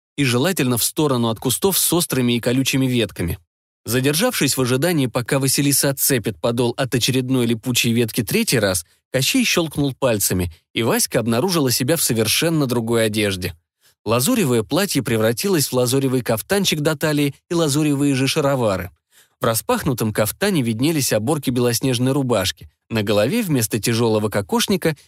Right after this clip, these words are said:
бирюзовая лента, шитая серебром, а туфельки обернулись серебристыми полусапожками, расшитыми мелкими бирюзовыми камушками.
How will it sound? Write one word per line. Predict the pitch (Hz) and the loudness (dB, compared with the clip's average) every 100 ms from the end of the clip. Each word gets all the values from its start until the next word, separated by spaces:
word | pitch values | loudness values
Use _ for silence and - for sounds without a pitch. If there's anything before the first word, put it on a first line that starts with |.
| _ | _
бирюзовая | 127 131 127 170 214 135 120 | -4 0 0 0 0 0 2
лента, | 143 185 - | 0 0 0
шитая | - 139 131 | 0 0 0
серебром, | 113 123 120 110 98 85 - _ | 0 0 0 0 -2 -4 -12 _
а | - 92 | -4 -2
туфельки | 214 208 110 - - - | 0 0 0 0 -2 -2
обернулись | - 120 156 226 220 - | -4 0 0 0 2 2
серебристыми | - 123 123 208 - 139 | 0 0 0 0 0 0
полусапожками, | 120 135 123 - 107 - 220 - 127 | 0 -2 0 0 0 0 -2 0 0
расшитыми | 107 107 - 175 139 | 2 0 0 0 0
мелкими | 123 117 143 135 131 | 0 0 0 0 0
бирюзовыми | 123 123 117 120 117 117 | 2 2 2 0 2 0
камушками. | 113 120 104 95 - 87 87 | 0 0 0 -2 -2 -4 -4